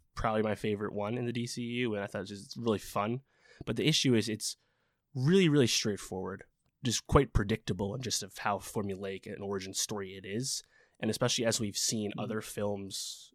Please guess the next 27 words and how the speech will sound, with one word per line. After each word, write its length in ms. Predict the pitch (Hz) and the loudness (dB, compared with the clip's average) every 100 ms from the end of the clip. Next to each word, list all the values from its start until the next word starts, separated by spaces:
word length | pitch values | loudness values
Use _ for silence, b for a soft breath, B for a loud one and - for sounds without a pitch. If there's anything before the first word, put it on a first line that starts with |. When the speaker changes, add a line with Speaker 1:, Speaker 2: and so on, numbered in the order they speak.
| - | -8
Speaker 1:
i-, 40 | |
i-, 300 | 110 - 104 - | -8 -8 -10 -6
comic 260 | 110 104 98 | -4 -4 -8
book 120 | 101 | -10
films, 380 | - 101 95 - | -6 -6 -4 -8
kinda 320 | - 98 95 - _ | -6 -4 -6 -10 _
eschew 380 | 127 - - 101 | -4 -2 -2 -6
origin 320 | 104 101 104 98 | -6 -6 -8 -8
stories 340 | 104 101 98 | -6 -6 -6
or 60 | 90 | -4
speed 320 | - 117 98 | -4 -4 -8
them 180 | 92 92 | -6 -6
up. 260 | 104 - - _ | -6 -8 -20 _
We 100 | 113 | -10
just 220 | 107 98 - | -4 -2 -2
saw 140 | 98 | -2
Spider-Man 440 | - - 101 110 | -4 -4 -4 -4
Into 120 | 113 110 | -4 -2
the 60 | |
Spider-Verse, 580 | - 120 123 110 110 - | -2 0 -2 -2 -10 -14
which 140 | 104 | -14
is 80 | - | -14
a 60 | 107 - | -14 -14
great 320 | 110 107 - | -6 -6 -6
take 260 | - 87 98 | -10 -10 -12
on 140 | 90 | -12
that. 240 | 95 67 | -12 -12